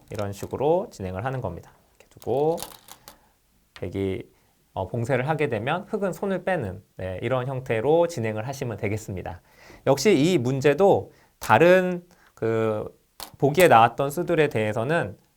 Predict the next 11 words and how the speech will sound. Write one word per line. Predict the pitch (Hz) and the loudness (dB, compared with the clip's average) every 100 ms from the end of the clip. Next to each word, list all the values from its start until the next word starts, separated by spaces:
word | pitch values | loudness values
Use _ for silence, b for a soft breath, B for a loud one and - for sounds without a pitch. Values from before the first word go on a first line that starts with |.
| _ | _
어, | 98 | -14
제가 | 95 104 95 95 147 208 _ | -8 -6 0 2 2 -2 _
다른, | - 101 110 110 107 - - B B - | -6 -4 -4 -6 -10 -12 -14 B B -10
어, | 98 | 2
다음 | 120 123 175 | 8 8 6
시간에 | 170 139 117 98 101 143 - | -2 0 0 -2 -6 -8 -10
좀 | - 110 | -10 -8
더 | 104 | -8
자세하게 | - 107 - 120 113 | -4 -4 0 0 0
알려드리도록 | 98 101 104 98 95 92 | -2 -2 -6 -6 -6 -6
하겠습니다. | 131 131 117 87 82 | -6 -8 -8 -10 -12